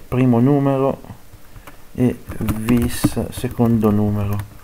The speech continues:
Ovviamente dobbiamo passargli il parametro vis per dirgli che, eh, devono prendere i dati presenti in que-, in questa, in questa funzione di V E.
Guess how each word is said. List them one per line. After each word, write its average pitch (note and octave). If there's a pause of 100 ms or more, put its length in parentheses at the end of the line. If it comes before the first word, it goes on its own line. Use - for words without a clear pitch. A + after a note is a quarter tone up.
(520)
Ovviamente A2+
dobbiamo A#2
passargli A2
il G#2+
parametro G#2+
vis F#2+
per G2
dirgli G2
che, F#2+ (1000)
eh, G#2
devono G2+
prendere G2+ (420)
i A#2
dati G2
presenti F#2+
in F#2
que-, F#2+
in F#2+
questa, F#2 (640)
in G#2
questa G#2
funzione F#2+
di G2
V A2+
E. A#2+